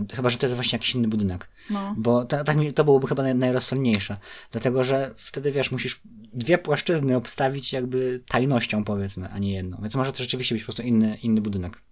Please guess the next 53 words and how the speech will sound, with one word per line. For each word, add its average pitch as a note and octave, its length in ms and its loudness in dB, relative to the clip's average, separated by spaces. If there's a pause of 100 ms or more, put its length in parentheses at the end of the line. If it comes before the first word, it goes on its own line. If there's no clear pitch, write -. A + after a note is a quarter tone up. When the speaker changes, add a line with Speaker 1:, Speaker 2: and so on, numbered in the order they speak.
(400)
Speaker 2:
Możliwe. F#3 580 -8 (680)
E, A3+ 100 -4
no B3 120 4
i F4 80 2
widzimy, D4 340 2
że C#4 80 -4
tak C#4 120 0
naprawdę C4 300 0
jest C4 140 -2
jakby A#3+ 220 -2
zakończenie A3+ 680 0
jakiejś G3 380 -6
walki, F#3+ 680 -2
w - 60 -18
sensie, F#3 300 -8
że F#3+ 240 -2 (880)
Speaker 1:
A G3 40 -8
Speaker 2:
zamykasz A#3+ 260 6
Speaker 1:
wiesz, D3 200 8
Speaker 2:
już A3 100 6
Speaker 1:
a - 40 6
Speaker 2:
to C#3+ 100 2
Speaker 1:
wiesz, D3 120 10
że D#3 120 8
nie D3 80 4
Speaker 2:
okno. - 80 4
Speaker 1:
pomyślałem B2+ 440 4
o A#2+ 100 0
tym? A#3+ 280 2 (680)
Rzeczywiście, F3+ 480 2
Speaker 2:
Aha, A3 140 6
Speaker 1:
to, G3+ 60 8
Speaker 2:
że G3+ 60 2
Speaker 1:
to D3+ 120 4 (180)
nawet, D#3+ 200 2
nawet E3+ 220 -2
na F#3 60 0
to - 100 -8
nie F3+ 60 -2
wpadłem, B2 280 2
ale D3 120 0
tak, - 160 -2
to C#3+ 100 0
jest C#3 140 2
ten, C#3 140 -6
jeden D3 200 0
z - 40 -4
tych C#3+ 140 0
tekstów, C3+ 420 -4
które D3 280 0
zawsze, C#3 600 -2
e, B2+ 120 -2
Speaker 2:
Pada A3 140 2